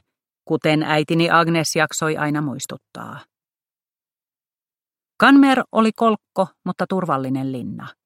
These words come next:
Se sulki meidät sisäänsä ja maailman ulos.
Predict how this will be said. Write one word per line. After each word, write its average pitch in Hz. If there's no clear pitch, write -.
Se -
sulki 160
meidät 143
sisäänsä 135
ja 135
maailman 135
ulos. 139